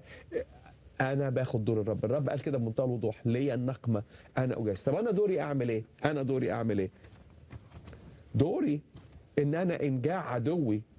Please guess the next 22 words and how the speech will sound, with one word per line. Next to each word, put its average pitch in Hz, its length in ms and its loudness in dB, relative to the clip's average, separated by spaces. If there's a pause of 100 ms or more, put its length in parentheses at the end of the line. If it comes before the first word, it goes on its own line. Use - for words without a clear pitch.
(180)
بصي 131 240 0
عدوي 135 340 0
ده 131 100 0
اللي 120 120 -2
فجر 123 340 0
القنبلة 120 540 0
ده، - 160 -4 (580)
إذا 110 100 2
كان 113 160 -2
لسه 117 220 -2
عايش، 104 280 -4 (400)
أو 139 280 2
عدوي 139 560 2
اللي 110 160 2
بيضطهد 113 560 0
الكنيسة، 117 580 0
أو 131 300 2
عدوي 143 540 2 (340)
اللي 117 180 2
بيعمل، 120 340 0 (100)
إذا 120 240 2
جاع 175 520 -2